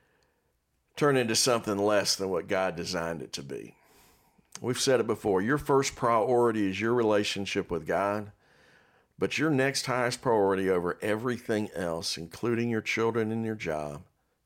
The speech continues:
is your spouse and your marriage, and making sure that your marriage is everything that God designed it to be. And that takes intentionality.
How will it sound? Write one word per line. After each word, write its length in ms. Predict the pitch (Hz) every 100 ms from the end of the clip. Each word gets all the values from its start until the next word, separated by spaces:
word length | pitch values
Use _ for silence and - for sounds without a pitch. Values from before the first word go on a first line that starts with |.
| -
is 200 | 90 92
your 100 | 92
spouse 680 | - - 55 - - - - _ _ _ -
and 160 | 90
your 200 | 95 120
marriage, 560 | 110 87 69 71 71 - _ _ _ _
and 180 | 95 98
making 340 | 123 147 143
sure 240 | 127 135 117
that 200 | 98 98
your 200 | 120 131
marriage 480 | 123 117 104 90 92
is 180 | 95 - -
everything 880 | 110 127 120 131 120 - 127 117 117
that 200 | 92 87
God 340 | 107 101 101
designed 580 | 90 82 87 87 87 82
it 140 | 85 -
to 100 | 80
be. 380 | - 50 50 _ _ _ _ _ _ _
And 220 | 85 78
that 260 | 98 151 -
takes 340 | 139 127 -
intentionality. 960 | 113 - 113 - 90 78 71 62 -